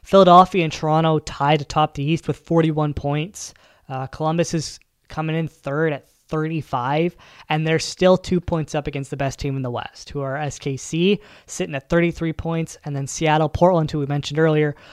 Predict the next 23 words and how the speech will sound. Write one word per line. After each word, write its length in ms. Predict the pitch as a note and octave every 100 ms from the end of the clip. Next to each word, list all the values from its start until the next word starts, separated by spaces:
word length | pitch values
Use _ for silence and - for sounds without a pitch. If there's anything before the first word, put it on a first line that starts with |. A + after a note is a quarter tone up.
| -
are 80 | D3
tied 360 | - - E3 E3
at 140 | -
thirty-two. 640 | D#3 D3 C#3 - D#3 G3 - - - _
So 680 | - E3 C#3+ C#3 C#3 C#3+ - _ _ _ _ -
this 220 | F#3+ F#3+
is 140 | D#3+
really 720 | F3 G#3+ G#3+ G#3 G3+ F#3 F#3 _ _ _ _ _
probably 260 | F3+ G3+ G3+
a 40 |
two-horse 540 | - G#3+ F3+ G3 F3
race, 520 | F3+ F3+ F#3+ G3 - - _ _ _
depending 440 | - E3 E3+ F#3 F3+
on 160 | F3
what 220 | E3 E3 -
Columbus 380 | F3 D#3+ E3
can 120 | - D#3+
do 140 | D#3
against 240 | D#3 D3+
Philadelphia 560 | - D3+ C#3+ C#3+ - E3
on 100 | C#3+
the 80 | C#3
weekend. 480 | C3+ C#3 E3 E3+